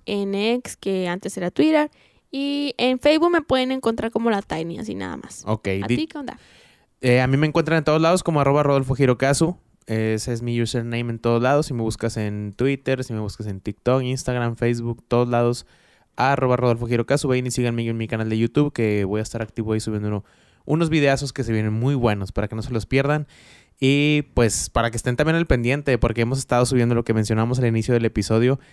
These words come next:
Speaker 2: que anduvimos por ahí con Vipo Montana, que estamos subiendo
Speaker 1: Así
Speaker 2: cosas
Speaker 1: es.
Speaker 2: por ahí. Entonces, chéquense por ahí lo que estamos trepando.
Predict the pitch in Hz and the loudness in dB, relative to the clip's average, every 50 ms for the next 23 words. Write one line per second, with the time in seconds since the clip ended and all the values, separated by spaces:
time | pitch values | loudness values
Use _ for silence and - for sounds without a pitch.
0 | _ _ - - 113 110 107 110 113 120 120 - 127 117 113 110 - 113 117 117 | _ _ -6 -4 -2 0 0 0 0 0 0 0 0 0 0 0 0 0 2 2
1 | 113 - 113 113 107 104 120 127 139 143 135 - - - 123 123 123 - 131 120 | 2 0 0 0 0 0 0 0 0 0 -4 -6 -8 -8 -6 -6 -4 -2 0 0
2 | 107 113 120 117 - - - - 123 117 123 139 143 131 127 120 117 123 113 - | 0 2 2 2 4 2 2 2 2 2 2 2 0 0 0 0 0 0 -2 -4
3 | - - _ _ _ _ _ _ _ - - 131 127 147 139 123 135 123 - 131 | -6 -14 _ _ _ _ _ _ _ -2 0 2 2 2 2 2 2 2 2 2
4 | 117 117 120 123 131 - - - 127 120 120 - - 113 - - 101 98 95 90 | 4 4 4 2 2 0 -2 -2 -2 0 0 0 -2 -2 0 0 0 0 0 -4
5 | 87 | -6